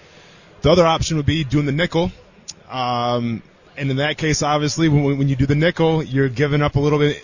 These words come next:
in the, in the run game, you know, and with having Todd Gurley, C J Anderson in the run game,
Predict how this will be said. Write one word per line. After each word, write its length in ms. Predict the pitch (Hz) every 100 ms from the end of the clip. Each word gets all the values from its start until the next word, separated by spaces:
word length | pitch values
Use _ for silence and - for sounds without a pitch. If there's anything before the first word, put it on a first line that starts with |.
| -
in 140 | 147
the, 340 | 143 143 143 104 - -
in 220 | 139 139
the 260 | 139 139 127 - -
run 260 | 147 165 165
game, 300 | 113 85 87 107
you 120 | 113
know, 200 | 117 135
and 260 | 139 127 - - -
with 140 | 117 127
having 260 | 147 143
Todd 260 | 147 165 170
Gurley, 280 | 185 196 151
C 180 | 165 175
J 180 | 151
Anderson 360 | 180 185 165 151
in 60 | 151
the 80 |
run 220 | 151 180 208
game, 320 | 165 160